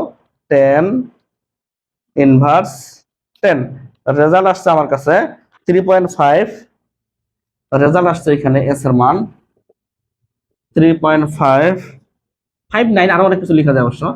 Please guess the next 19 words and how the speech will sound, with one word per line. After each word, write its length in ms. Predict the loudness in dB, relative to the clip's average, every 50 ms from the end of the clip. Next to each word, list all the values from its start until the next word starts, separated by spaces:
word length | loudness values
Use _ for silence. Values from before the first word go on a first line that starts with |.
| -10 _ _ _ _ _ _ -2
থ্রি 120 | -2 -2 0
পয়েন্ট 180 | 2 0 0 0 0
ফাইভ 140 | 0 0 0 2 2 2 2
নাইন 140 | 4 2 2 2 2
into 260 | 2 2 2 2 0 0 0 -2 -6 _ 0
ten 200 | 0 2 4 4 2 2 2
inverse 420 | 2 2 2 0 0 0 -2 -8 -18 _ _ _ _ _ _ _ _ _ _ _ _ _ _ _ -2
ten 180 | 0 0 2 0 0 0 2
molar 280 | 2 2 2 2 0 -4 -10 -10 -4 -2
বা 120 | 0 2 0 0 -2 -8 -16 _ _ _ _ -8
mole 300 | -4 -2 0 0 0 -2 -2 0
per 220 | 0 2 2 0 -2 -6 -12 -18 _ -8
liter। 500 | -4 -2 0 0 0 0 0 0 0 0 0 -4 -12 -16 -10
এটা 160 | -2 0 0 0
আরেকটা 420 | 2 0 0 0 0 -2 0 0 0
রেজাল্ট 280 | 2 2 0 2 2 2
আসবে, 220 | 0 0 0 -2
কারণ 280 | 0 0 0 2 0 0
এর 120 | 0 -2